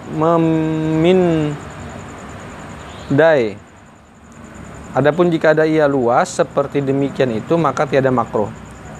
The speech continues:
Oh, ini ke-, maksudnya yang air tenang yang kada luas. Kalau nya luas kayak di danau, ya kada apa-apa juga. Tapi sekali lagi ini bisa diambil anu juga lah, faidah juga. Air tenang kan berbahaya lah. Atau mauquf atau mamluk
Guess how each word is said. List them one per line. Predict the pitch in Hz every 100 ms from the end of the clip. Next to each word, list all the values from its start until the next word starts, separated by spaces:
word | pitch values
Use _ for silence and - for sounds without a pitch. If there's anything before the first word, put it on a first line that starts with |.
| - - -
Oh, | 107
ini | 107 131
ke-, | 139
maksudnya | 135 - 131 156
yang | 135
air | 139 135
tenang | - 117 143
yang | 151 139
kada | 110 113 127 - -
luas. | 127 127 123 101 98 - - - - - -
Kalau | 170 175
nya | 170 160
luas | 131 113 98 110 -
kayak | - 120
di | 117
danau, | 120 107 110 110 110 104 104
ya | 131
kada | 185 127
apa-apa | 120 - 101
juga. | 98 98 110
Tapi | 120 113 180
sekali | - 135
lagi | 131 160 180 - -
ini | 139 180
bisa | 196 170
diambil | 143 131 127 131 131 127 120
anu | 120 131
juga | 170 135
lah, | 156 - -
faidah | - 131 135 135
juga. | 147 151 139 - - - - - -
Air | 127 120
tenang | 131 147
kan | 165
berbahaya | 151 127 117 110 110 120
lah. | 127 - - - - - - - - - - - - -
Atau | 139 - 170
mauquf | 156 131 - 185 151
atau | 127 156
mamluk | 147 131 131 175